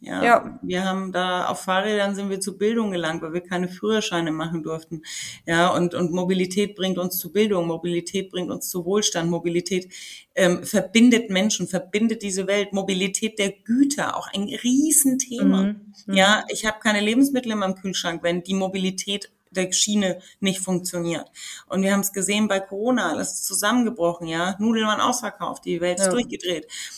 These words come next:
Speaker 1: So, und da müssen wir einfach auch, auch, auch dieses Umdenken, ähm, und diese Abhängigkeit der Mobilität realisieren und dabei eben eine Zukunftsmobilität bauen. Und, und jetzt kommt's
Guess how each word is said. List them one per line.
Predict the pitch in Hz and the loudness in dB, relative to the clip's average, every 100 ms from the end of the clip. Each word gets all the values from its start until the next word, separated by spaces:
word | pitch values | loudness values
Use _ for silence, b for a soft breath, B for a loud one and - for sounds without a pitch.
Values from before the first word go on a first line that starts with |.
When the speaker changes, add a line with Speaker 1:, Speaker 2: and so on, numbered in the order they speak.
| B | B
Speaker 1:
So, | - 208 190 - | -2 2 4 4
und | 185 185 b b _ | 2 0 b b _
da | 196 | 2
müssen | 185 220 226 | 4 4 4
wir | 202 | 2
einfach | 143 190 208 190 | 2 0 -2 -4
auch, | - 175 | -6 -6
auch, | - - - | -8 -10 -12
auch | - - | -14 -12
dieses | 180 175 175 - _ | -8 -2 -2 -2 _
Umdenken, | 214 262 277 277 175 175 180 - 180 190 190 - | 2 4 4 4 0 -2 -4 -4 -4 -2 -6 -2
ähm, | 180 175 175 | 0 2 0
und | 180 170 | -2 -4
diese | 170 - | -4 -4
Abhängigkeit | 226 254 202 - 196 190 | 0 0 0 0 -2 0
der | |
Mobilität | 185 180 180 175 180 - 175 | 0 0 0 0 -2 -6 -4
realisieren | 165 160 165 156 170 180 | -2 0 -2 -2 -2 -2
und | 180 - _ _ | -4 -8 _ _
dabei | 170 170 190 190 | 2 2 2 0
eben | 190 190 190 190 B B B - - | 0 -2 -4 -8 B B B -14 0
eine | 180 180 175 | 2 4 2
Zukunftsmobilität | 175 226 196 185 180 170 175 170 170 - 170 - | -2 -4 -2 -2 -4 -2 0 0 -2 -6 -8 0
bauen. | 202 233 170 - | 2 4 2 -2
Und, | - 202 269 - b b b _ | -2 4 4 2 b b b _
und | 180 | -4
jetzt | 180 180 | -4 -2
kommt's | 202 220 277 - | 0 4 4 2